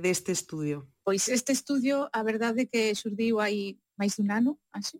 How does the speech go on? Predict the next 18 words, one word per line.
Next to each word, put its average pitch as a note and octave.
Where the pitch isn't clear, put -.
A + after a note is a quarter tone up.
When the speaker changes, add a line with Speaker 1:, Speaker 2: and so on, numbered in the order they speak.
Speaker 2:
me A3
penso. B3
<laughs> G#3
Eh, G#3+
foi, B3
xa C4+
levábamos C4
tempo, B3+
eh, G3+
dende G3
a -
Asociación G3+
Investigadora G#3+
de G#3
Mulleres G3+
Investigadoras G3+
e G3
Tecnólogas, G#3+